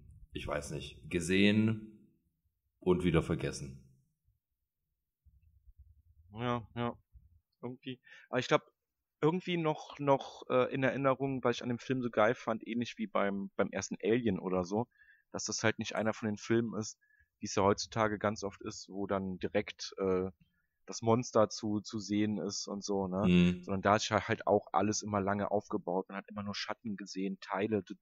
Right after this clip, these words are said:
Speaker 2: des, äh, Monsters und, ja, ich glaub, ich, ich glaub, der wird mir heutzutage auch noch ganz gut gefallen, weil ich halt auf diese, diese Art von Filmen stehe.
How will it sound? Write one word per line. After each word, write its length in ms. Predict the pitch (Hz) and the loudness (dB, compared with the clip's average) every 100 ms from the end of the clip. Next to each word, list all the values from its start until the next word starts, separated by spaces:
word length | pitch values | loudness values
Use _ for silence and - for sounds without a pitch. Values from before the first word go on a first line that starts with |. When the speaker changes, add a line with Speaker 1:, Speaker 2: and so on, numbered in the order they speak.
| - | -8
Speaker 2:
des, 240 | 101 - 98 | -8 -8 -8
äh, 40 | |
Monsters 720 | 98 95 104 - 95 92 - - | -4 -4 -6 -6 -6 -6 -8 -14
und, 180 | 185 190 _ _ - _ _ _ - | -14 -16 _ _ -20 _ _ _ -10
ja, 280 | 92 107 98 _ _ _ _ - _ _ _ | -4 -4 -6 _ _ _ _ -20 _ _ _
ich 140 | - - | -16 0
glaub, 200 | 135 - | 2 2
ich, 100 | - - - _ _ - - | -2 -14 -20 _ _ -20 -20
ich 140 | - | -10
glaub, 320 | - 120 - - - - | 0 2 0 -6 -8 -2
der 120 | 123 | 0
wird 140 | 131 | 0
mir 80 | 127 | 0
heutzutage 380 | 120 - 113 92 | -2 0 -2 0
auch 80 | 107 | -2
noch 140 | 104 | -2
ganz 220 | 98 87 | -4 -6
gut 140 | - - | -12 -16
gefallen, 480 | 95 - 92 110 - - | -8 -4 -2 -4 -8 -2
weil 100 | 92 | -2
ich 120 | - | -2
halt 120 | 98 | -6
auf 120 | - | -6
diese, 340 | - 92 92 90 _ _ _ | -12 -4 -4 -4 _ _ _
diese 200 | 85 90 | -8 -4
Art 160 | 95 110 | -2 -4
von 180 | - 85 | -6 -12
Filmen 300 | - 82 82 | -10 -10 -10
stehe. 340 | - 90 107 | -8 -6 -6